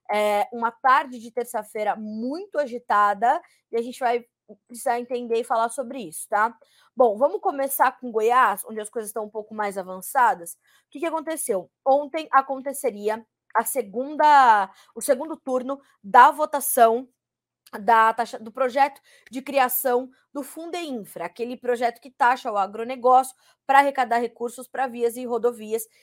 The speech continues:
que, segundo a proposta do governador reeleito Ronaldo Caiado, não é uma tributação sobre o agro, mas uma contribuição voluntária. Agora,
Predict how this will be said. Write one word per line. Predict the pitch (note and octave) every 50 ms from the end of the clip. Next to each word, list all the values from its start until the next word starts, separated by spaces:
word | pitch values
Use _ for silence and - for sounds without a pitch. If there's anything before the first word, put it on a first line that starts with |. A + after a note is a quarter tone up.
| _ _ _ _
que, | - F4 D#4 B3+ - -
segundo | - - D4 C#4 A#3+ G3+ A#3+ B3+ C4+ D4 D#4 C#4+
a | C4+
proposta | C#4 - A#3 - - G3 F#3 F#3+ - - F#3
do | F3+ F3+ A3+ B3+ C4
governador | C4 C4 A3+ A3+ A3 G#3+ G3+ G3 F#3
reeleito | F#3 F3+ G3 F#3+ G3 F#3+ F#3 F3+ - F#3+
Ronaldo | G#3 G3+ G3 G3 G3
Caiado, | _ - A#3+ A#3+ A#3 A#3+ A#3+ B3+
não | C#4+ C#4+ C#4
é | C#4 C#4+
uma | C#4+ C#4+ D4
tributação | C#4+ - D4 A#3+ D#4 B3 F#4 F#4+ F#4 - - C4+ C4+ C#4 C#4+ C4+ - _ _ _ _ _ _
sobre | - C4+ B3+ D4+ D4+
o | A#3+
agro, | - - F#3 E3+
mas | F3 F#3
uma | G3+ G3 G3+ -
contribuição | - C4 C4 C#4+ C4+ D#4 D4+ A#3+ B3+ D4 C#4+ - D4 B3+ B3+
voluntária. | C4+ C4+ C#4+ D#4+ E4 _ - F3 D#3 - - - _
Agora, | B3+ C#4 D4 A#3+ G#3+ F#3+ F3+